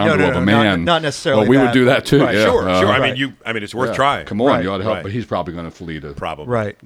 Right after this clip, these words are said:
Speaker 3: Yeah.
Speaker 2: But,
Speaker 1: Nebraska.
Speaker 2: but at that point, you know, if the church is taking a stance like this, the church would hopefully be there to protect in,
Speaker 3: Sure.
Speaker 2: in a case like this as well and
Speaker 3: Yeah.
Speaker 2: help out.
Speaker 1: Yes.
Speaker 3: Which, if you think about it, Nathan, it should be anyway,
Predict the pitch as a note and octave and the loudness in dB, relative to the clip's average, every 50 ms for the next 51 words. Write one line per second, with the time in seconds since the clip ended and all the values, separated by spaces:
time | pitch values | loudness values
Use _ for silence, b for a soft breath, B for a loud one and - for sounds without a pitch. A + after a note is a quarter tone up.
0 | - D#2+ D2+ D2+ C2 - B2 - - - - B2+ B2 A#2+ - C3+ B2+ A#2+ - - | -16 -14 -12 -6 -4 -2 -2 -2 -2 -4 -4 -2 -2 0 0 0 0 0 -2 -6
1 | C#3 B2 A#2+ A#2+ B2 A#2+ A#2 A2+ G#2+ - - - - - D3+ C3+ C3+ - - C#3 | -8 -8 -6 -6 -6 -6 -4 -6 -6 -8 -10 -8 -4 -2 -2 -2 -4 -6 -6 -4
2 | B2+ B2 G#2 - - - - - _ _ - D3+ B2+ B2 - A#2+ A2 G#2+ G#2 - | -4 -4 -6 -8 -12 -14 -16 -20 _ _ -6 -6 -6 -6 -6 -10 -12 -12 -12 -10
3 | - - C#3 C3+ B2 - - A#2 G#2 - - - A2 G2+ - - G#2+ - - B2+ | -6 -4 -4 -4 -4 -6 -8 -12 -12 -12 -14 -16 -16 -16 -16 -18 -18 -14 -12 -12
4 | A2 - - A2 G#2 G#2+ B2+ B2 A#2+ A#2 - - A#2 A2 G#2 A2 A2 G2 A#2 B2 | -12 -12 -14 -16 -14 -10 -8 -8 -8 -10 -12 -16 -14 -14 -12 -14 -12 -10 -8 -6
5 | A#2+ A#2 A2 A2+ A2 A2 A#2 A#2 G#2+ - - - A#2 A2 G#2 A2 G#2+ b b b | -6 -6 -6 -8 -8 -10 -10 -12 -14 -14 -14 -12 -12 -12 -12 -14 -18 b b b
6 | b b b b b - - C#3 - - D3 A#2+ - - - - - - _ - | b b b b b -12 -12 -8 -4 -2 -2 -4 -4 -8 -16 -20 -20 -20 _ -12
7 | C#3 B2 C3 C3 C3 B2 A2+ - - A#2+ G#2 - - B2 A2+ G#2+ - A2+ G2+ - | -8 -6 -4 -4 -4 -4 -6 -8 -10 -12 -12 -10 -12 -12 -14 -12 -14 -16 -16 -16
8 | A2 G#2+ G2 A2+ A2+ A2 A2+ G#2+ A2 A2+ - A#2+ - A2 - - A#2 - - - | -18 -18 -16 -14 -12 -12 -12 -14 -14 -10 -8 -8 -8 -8 -10 -14 -16 -16 -16 -18
9 | b b b - D3+ D3 A#3 B3 G#3+ - - - D#3+ D3+ C#3 C3 E3 F#3+ G#3+ F3 | b b b -6 -4 -2 -2 -2 -2 -4 -6 -6 -6 -6 -6 -8 -8 -8 -8 -6
10 | A#2+ G2 F#2+ G#2 A#2 A#2 A#2 A2 A2+ G#2+ - - - D#3+ D3 A#2+ C#3 D3+ D3 - | -8 -8 -6 -8 -10 -10 -10 -10 -12 -12 -12 -8 -6 -6 -6 -6 -8 -10 -8 -6
11 | E3+ F#3+ A#3 F#3+ A2 D#2+ | -6 -4 -4 -4 -6 -8